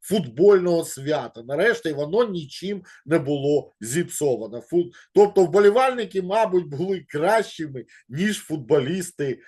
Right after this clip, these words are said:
сьогодні на полі. Хотілося б від таких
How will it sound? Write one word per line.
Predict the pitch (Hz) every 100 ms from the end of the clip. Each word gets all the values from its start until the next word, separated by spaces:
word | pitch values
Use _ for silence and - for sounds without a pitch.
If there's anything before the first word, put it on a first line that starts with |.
| _
сьогодні | - 156 151 151 160 135 135
на | 135 131
полі. | - 202 190 180 _ -
Хотілося | 190 175 190 262 254 226 214
б | 185
від | 123 127 -
таких | 113 - 151 151